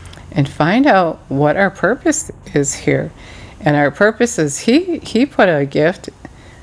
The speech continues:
on the inside of each one of us. We all have a talent to give in His kingdom. And when we do that thing,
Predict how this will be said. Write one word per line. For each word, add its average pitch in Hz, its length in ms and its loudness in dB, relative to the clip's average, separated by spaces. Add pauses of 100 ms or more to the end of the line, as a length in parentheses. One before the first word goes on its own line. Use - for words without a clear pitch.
(140)
on 156 140 4
the 143 100 4
inside 147 420 2
of 143 160 -2
each 165 320 -2 (160)
one 139 140 2
of 143 100 -2
us. 143 240 -4
We 143 140 2
all 143 160 2
have 151 180 -2
a 139 60 -8
talent 160 460 0 (480)
to 170 140 0
give 165 480 2
in 156 180 -2
His 143 280 -4
kingdom. 143 640 -2 (800)
And 160 180 2
when 151 220 2
we 170 140 0
do 160 220 0
that 160 380 0
thing, 135 300 -2